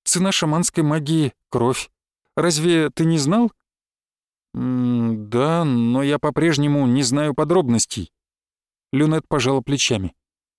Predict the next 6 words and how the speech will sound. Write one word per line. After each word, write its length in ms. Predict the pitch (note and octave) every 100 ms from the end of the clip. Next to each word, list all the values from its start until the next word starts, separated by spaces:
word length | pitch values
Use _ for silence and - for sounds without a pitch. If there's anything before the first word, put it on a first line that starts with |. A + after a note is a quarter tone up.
| _ _ _ _
«Мелкая 400 | G3+ A#3 G#3+ D#3
магия — 480 | C3+ B2+ G#2 G2+ B2 _ _
низкая 480 | D#3 G#3 - F3+ E3
цена, 440 | - D#3+ D#3 C#3+ - _ _ -
серьёзная 680 | - C#3 A2+ D3+ E3+ F#3 F3
магия — 440 | F3 D3+ E3